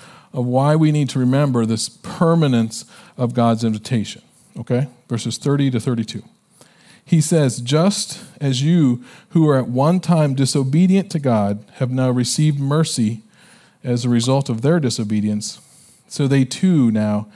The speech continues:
have become disobedient in order that they too may now receive mercy as a result of God's mercy to you. For God has bound everyone to disobedience so that he may have mercy on them all." So,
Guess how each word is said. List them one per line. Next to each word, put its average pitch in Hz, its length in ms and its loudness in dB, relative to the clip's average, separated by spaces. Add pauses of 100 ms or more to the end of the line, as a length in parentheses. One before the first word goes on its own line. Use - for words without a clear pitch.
(300)
have 123 180 -2
become 113 280 -2
disobedient 110 840 0
in 113 140 -2
order 120 300 0
that 107 160 -2
they 117 300 -2 (180)
too 185 320 0
may 110 220 0
now 117 320 0
receive 131 340 0
mercy 113 480 -4 (320)
as 120 160 0
a 120 60 0
result 113 380 0
of 107 120 -8
God's 107 300 -2
mercy 104 320 -6
to - 160 -12
you. 104 280 -4 (1080)
For 113 120 -4
God 127 280 2
has 117 220 -2
bound 123 380 0
everyone 139 380 -2
to 127 100 -10
disobedience 117 760 -2 (1500)
so - 140 -2
that 120 160 2
he 143 160 -2
may 127 140 0
have 117 200 0
mercy 113 340 -2
on 104 100 -4
them 101 140 -4
all." 95 220 -10 (840)
So, 147 260 -2